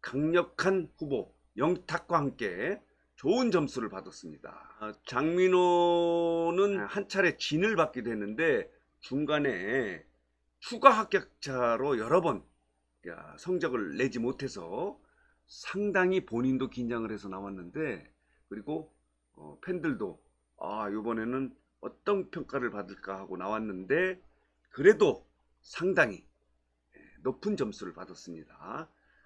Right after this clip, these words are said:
남진의 상상화를 갖고 나왔는데요. 자, 장윤정과 정용수는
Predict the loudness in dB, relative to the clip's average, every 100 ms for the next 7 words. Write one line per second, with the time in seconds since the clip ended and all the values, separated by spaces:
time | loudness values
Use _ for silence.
0 | _ -12 -2 0 0 0 0 2 0 -2
1 | -2 -2 0 0 0 0 -4 -10 -16 -20
2 | -18 -10 -10 -8 -6 -4 -4 -4 -4 -4
3 | -4 -4 -4 -2 0 -2 -8 _ _ _
4 | _ _ -20 -20 -20 -20 -16 -8 -2 0
5 | 0 -2 0 -2 -2 -2 0 0 -2 -2
6 | 0 -2 -4